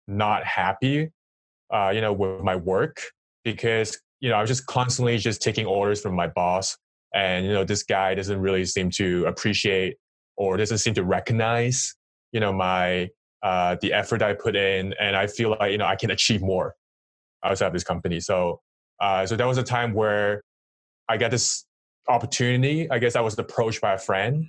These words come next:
So he was in a network marketing business where, uh, that was where I got pitched into this whole concept of, like, oh, financial freedom and, you know,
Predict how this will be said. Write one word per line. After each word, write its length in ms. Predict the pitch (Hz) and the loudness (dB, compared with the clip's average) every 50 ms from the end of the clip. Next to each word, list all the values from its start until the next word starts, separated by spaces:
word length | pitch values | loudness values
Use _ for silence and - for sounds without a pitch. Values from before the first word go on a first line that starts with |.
| _ _ | _ _
So 180 | - - 120 110 | -2 0 0 2
he 100 | 110 117 | 2 2
was 220 | 113 117 110 107 | 2 2 2 0
in 260 | - - 107 104 104 101 | 0 -2 0 0 0 0
a 400 | 101 101 98 98 95 95 92 - _ _ _ _ _ _ - | 2 2 2 2 0 0 -2 -4 _ _ _ _ _ _ -8
network 500 | - 110 117 113 - 120 110 110 107 - | -2 0 0 0 2 0 0 0 -2 -2
marketing 420 | 101 90 92 95 - 107 117 113 101 | -2 -2 -2 -2 0 0 0 2 2
business 520 | 117 110 - - 135 139 135 - - - _ _ _ _ _ _ _ _ _ _ _ _ - - - _ _ | 0 0 0 0 0 0 0 -2 -4 -6 _ _ _ _ _ _ _ _ _ _ _ _ -20 -20 -20 _ _
where, 600 | - 110 107 104 101 101 98 98 98 98 101 - _ _ _ _ _ _ _ _ _ - - | -2 0 2 2 2 2 2 2 2 0 -2 -4 _ _ _ _ _ _ _ _ _ -4 -2
uh, 320 | 101 98 98 95 92 92 - - - | 0 2 2 2 2 0 -2 -2 -2
that 140 | 104 113 127 | 0 2 2
was 240 | 131 123 - - 127 - - | 2 0 -2 -6 -10 -4 0
where 240 | 120 117 113 110 - | 2 2 2 2 2
I 240 | 80 104 104 107 | 2 2 0 0
got 240 | 101 92 113 107 - - - | 0 2 0 0 0 -2 -6
pitched 260 | - - 107 104 - | -2 0 0 2 0
into 220 | 117 98 - 107 101 | -2 0 0 0 2
this 180 | 101 104 - | 2 0 0
whole 320 | - - 104 101 101 101 95 | 0 0 0 2 2 0 -2
concept 440 | - - 101 98 95 - 101 - 98 | -2 -2 -2 0 2 0 0 0 0
of, 100 | 85 98 | 0 0
like, 100 | 95 98 | 2 2
oh, 140 | 101 98 | 2 0
financial 480 | 92 - 98 95 95 98 98 92 104 90 | 0 0 0 0 0 0 0 0 -2 -2
freedom 680 | - - 92 92 87 92 90 90 90 90 87 87 92 - _ _ _ _ - 101 | -2 -2 -2 0 0 0 0 0 -2 -2 -2 -4 -8 -10 _ _ _ _ -4 -2
and, 180 | 92 87 87 | -2 0 0
you 60 | 95 | 0
know, 300 | 95 95 90 87 85 - | 0 2 0 0 0 -2